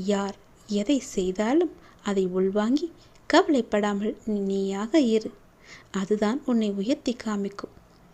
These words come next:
நேற்று நீ என்னிடம் வைத்த பிரார்த்தனை நிச்சயம் நிறைவேறப் போகிறது. உன்னுடைய பிரச்சனையை பற்றி நீ என்னிடம் மனமிட்டு பேசினாய். "அதற்கு நிவர்த்தி தாருங்கள் அப்பா"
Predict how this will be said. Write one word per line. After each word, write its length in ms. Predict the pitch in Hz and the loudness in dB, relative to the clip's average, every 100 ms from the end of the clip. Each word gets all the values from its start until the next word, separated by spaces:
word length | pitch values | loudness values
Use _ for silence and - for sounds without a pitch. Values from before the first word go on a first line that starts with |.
| - - | -20 -6
நேற்று 400 | 262 302 302 254 285 339 | 4 4 4 0 0 2
நீ 140 | 240 214 | 2 2
என்னிடம் 460 | 214 214 214 330 | 2 2 2 4
வைத்த 260 | 339 285 240 | 6 4 0
பிரார்த்தனை 560 | 240 226 220 220 262 240 311 - | -2 -2 -2 0 0 0 -2 -4
நிச்சயம் 520 | 208 - 220 208 381 | -6 -2 0 4 6
நிறைவேறப் 500 | 311 254 226 214 214 | 6 6 4 2 0
போகிறது. 420 | 202 202 202 - - - - - - - | 0 0 -2 -6 -14 -20 -20 -20 -20 0
உன்னுடைய 320 | 247 240 226 220 | 4 6 4 4
பிரச்சனையை 540 | 226 214 - 311 277 | 0 2 6 6 6
பற்றி 340 | - 247 254 254 | 2 -2 2 0
நீ 120 | 247 226 | 2 2
என்னிடம் 440 | 208 202 208 254 254 | 2 0 0 0 -2
மனமிட்டு 520 | 220 202 202 202 - 349 | -2 0 -2 -2 0 2
பேசினாய். 580 | 262 233 - 208 - - - - - - - | 2 0 0 -2 -6 -16 -20 -20 -20 -20 -10
"அதற்கு 340 | - 233 233 - | 2 2 2 0
நிவர்த்தி 400 | 208 240 330 311 - | 2 4 4 4 0
தாருங்கள் 520 | 226 220 220 214 214 | 0 0 0 0 0
அப்பா" 360 | 202 - 208 | -2 -4 -2